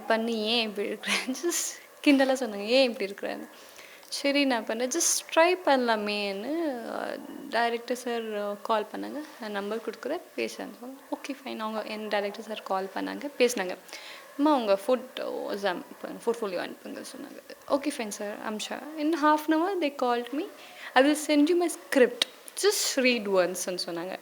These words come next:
அந்த மாதிரி எதுவும் சொல்லல அவங்க. "Just I'll send you my script, just read it" சொன்னாங்க. "சரி சார்," அனுப்பிச்சிட்டாங்க. இந்த ரெண்டு கேரக்டர் இருந்துச்சு அதுல, angel and one more character.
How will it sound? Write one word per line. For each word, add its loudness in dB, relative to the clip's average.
அந்த 8
மாதிரி 8
எதுவும் 8
சொல்லல 6
அவங்க. 0
"Just 0
I'll 2
send 0
you 0
my 2
script, -6
just -6
read -8
it" -8
சொன்னாங்க. -10
"சரி 4
சார்," 0
அனுப்பிச்சிட்டாங்க. -10
இந்த 2
ரெண்டு 8
கேரக்டர் 2
இருந்துச்சு -8
அதுல, -10
angel 4
and -4
one -6
more -8
character. -14